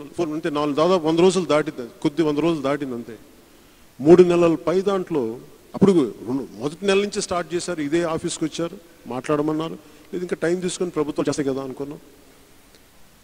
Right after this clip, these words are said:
ఆ రోజు మేము వైజాగ్ వెళ్ళినప్పుడు, అంటే నేను నా మనోగతాన్ని మీకు వ్యక్తపరుస్తాను.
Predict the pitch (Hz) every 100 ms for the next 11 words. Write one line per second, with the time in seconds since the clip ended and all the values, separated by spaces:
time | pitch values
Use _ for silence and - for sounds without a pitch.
0 | - 147 185 247 208 208 175 208 - -
1 | - - - - - - 147 131 151 190
2 | 220 190 190 180 196 165 135 - - -
3 | - - 156 165 165 156 135 127 131 196
4 | 190 190 180 156 139 - 151 135 - 131
5 | 107